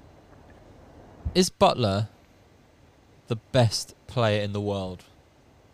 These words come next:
I've thrown this out there. It's a really big question just to throw it out now, but bugger it. I was having a think about this earlier, and I'm taking everything. Bowlers,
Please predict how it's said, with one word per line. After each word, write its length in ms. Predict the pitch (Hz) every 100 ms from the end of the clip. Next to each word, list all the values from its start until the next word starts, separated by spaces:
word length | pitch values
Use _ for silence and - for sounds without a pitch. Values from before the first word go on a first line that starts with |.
| _ _ _ -
I've 80 | 123
thrown 260 | - 202
this 220 | 214 190 143
out 260 | 139 110
there. 220 | 95 87 95 -
It's 140 | 131 160
a 40 |
really 160 | 196 190
big 200 | 160 -
question 320 | 156 120 104
just 140 | 104
to 60 | 117
throw 200 | - 110
it 60 |
out 180 | 92 92
now, 200 | 104 92 92
but 180 | 120 - _ _ - _ -
bugger 200 | 147 98
it. 80 | - _ _ _ - _ _ _ _
I 40 | 151
was 80 | 160
having 160 | 208
a 20 |
think 140 | 185 190
about 160 | 151
this 160 | 127 123
earlier, 300 | 135 107 98
and 100 | 156
I'm 100 | 214
taking 280 | 226 208 180
everything. 380 | 185 151 107 98 -
Bowlers, 540 | 143 160 156 151 147